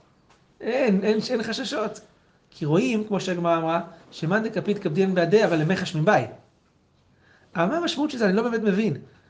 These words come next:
מה הכוונה, מאן דכפית? באמת, לא להקפיד, אבל כן לחשוש? אז לחשוש זה לא נקרא להקפיד.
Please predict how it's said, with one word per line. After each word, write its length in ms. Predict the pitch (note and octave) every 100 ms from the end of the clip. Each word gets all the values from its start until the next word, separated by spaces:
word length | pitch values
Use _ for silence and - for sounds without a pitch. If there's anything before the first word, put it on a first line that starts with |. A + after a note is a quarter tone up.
| _
מה 80 | G#3+
הכוונה, 460 | - G#3 F3+ F3 E3 - -
מאן 160 | F#3 F#3+
דכפית? 380 | G3+ F3 C#3
באמת, 140 | C#3 D3
לא 220 | F#3+ G#3
להקפיד, 400 | A3+ - - G#3
אבל 100 | F3 -
כן 140 | G3
לחשוש? 460 | F3 A3 A#3 - - -
אז 100 | C#3+
לחשוש 220 | D3 F3+
זה 60 | E3
לא 80 | F#3
נקרא 180 | F#3+
להקפיד. 340 | G#3 G#3 A3+